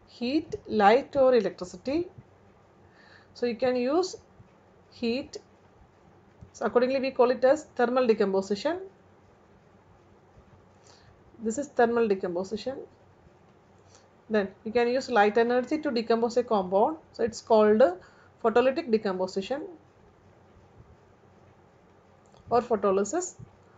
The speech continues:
And you can use electricity to decompose a substance. It's called electrolytic decomposition or electrolysis.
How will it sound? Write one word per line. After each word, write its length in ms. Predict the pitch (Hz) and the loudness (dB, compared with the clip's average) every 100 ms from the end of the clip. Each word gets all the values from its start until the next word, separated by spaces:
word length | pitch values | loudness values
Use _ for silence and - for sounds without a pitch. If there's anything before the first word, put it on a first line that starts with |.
| _ _ | _ _
And 140 | - 226 | -4 -2
you 100 | 233 | 0
can 220 | 240 233 | 0 0
use 400 | 233 269 349 - _ - - - - - - - | 0 0 -2 -4 _ -20 -20 -20 -20 -20 -20 -8
electricity 600 | 226 233 226 214 185 - - _ _ _ _ _ _ _ _ _ _ _ _ _ _ _ - | -4 -2 -2 -4 -6 -14 -20 _ _ _ _ _ _ _ _ _ _ _ _ _ _ _ -2
to 80 | 233 | 0
decompose 420 | 208 208 220 226 | 2 0 -2 0
a 60 | 247 | -2
substance. 560 | 220 - - - 196 - | -2 -6 -10 -14 -14 -12
It's 240 | 202 202 - | -12 -10 0
called 360 | 226 226 240 320 370 - - - _ - | 4 4 4 0 -2 -8 -20 -20 _ -6
electrolytic 880 | 214 220 220 - 247 247 247 294 | 0 0 0 4 6 6 2 -2
decomposition 760 | 226 220 196 196 202 226 285 294 - | -2 0 0 -2 -4 -4 -4 -4 -6
or 320 | 220 208 247 | 0 4 4
electrolysis. 880 | 311 208 190 220 208 160 - - - | 4 0 -2 -4 -6 -6 -10 -16 -16